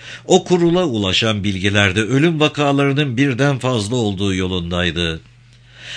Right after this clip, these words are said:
O tahminlere dayanarak yayılan "ölü sayısı daha fazla ama gizleniyor" söylentileri de o yayın yasağı ortamının sonucudur.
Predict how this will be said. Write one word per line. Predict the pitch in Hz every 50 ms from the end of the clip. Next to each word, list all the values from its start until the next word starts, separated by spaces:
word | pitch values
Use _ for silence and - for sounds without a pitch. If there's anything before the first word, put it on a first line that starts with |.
| - - -
O | - 160 208 202
tahminlere | 180 185 185 170 160 147 180 170 160 165 160 170 170 135
dayanarak | 139 139 131 107 107 131 131 110 113 110 -
yayılan | 95 92 92 85 85 87 92 101 104 85
"ölü | 117 139 147 180 165
sayısı | - 160 160 147 - 165 151 117
daha | 113 117 127 120
fazla | - 98 98 95 80 92 95 92 90
ama | - 120 139 165 156
gizleniyor" | 117 98 135 143 117 98 131 127 135 160 147 117 110
söylentileri | - - 98 98 98 101 98 92 85 101 95 98 98 101 113 90
de | 98 104 107 104 - - - - -
o | - 151 165
yayın | 160 156 156 156 165 190 180
yasağı | 165 156 151 139 - - 151 147 147 135
ortamının | 131 135 123 - - 127 113 117 120 127
sonucudur. | 117 - 104 98 98 90 80 92 85 90 87 85 87 -